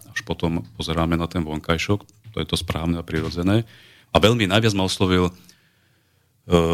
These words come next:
systém dynamickej rozpínavosti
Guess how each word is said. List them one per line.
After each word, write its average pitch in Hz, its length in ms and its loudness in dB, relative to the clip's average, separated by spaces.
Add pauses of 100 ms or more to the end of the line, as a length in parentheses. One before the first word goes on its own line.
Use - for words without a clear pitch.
(340)
systém 95 560 2
dynamickej 98 540 2
rozpínavosti 95 840 0